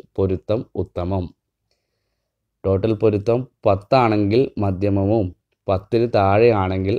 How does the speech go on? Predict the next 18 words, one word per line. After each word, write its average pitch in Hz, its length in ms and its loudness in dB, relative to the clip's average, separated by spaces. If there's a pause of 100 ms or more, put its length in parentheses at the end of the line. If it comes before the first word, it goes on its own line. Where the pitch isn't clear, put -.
(140)
അധമവും 104 640 0
ആയിരിക്കും. 92 460 -4 (1700)
എങ്ങനെയാണ് 120 540 0
ഇത് 107 180 0
നോക്കുന്നതെന്ന് 95 720 -2 (380)
സിമ്പിളായി 113 540 2
പറഞ്ഞു 95 260 -2
തരാം. 87 220 -8 (960)
എപ്പോഴും 135 480 4
സ്ത്രീ 123 340 -2
നക്ഷത്രം 113 540 -2 (160)
വെച്ചിട്ടാണ് 98 500 -4 (360)
ആണുങ്ങളുടെ 98 460 -2
നക്ഷത്രപ്പൊരുത്തം 95 680 -4
നോക്കുന്നത്. 92 480 -4 (540)
ഇവിടെ 92 340 -2
സ്ത്രീ 95 260 -6
നക്ഷത്രം 95 460 -8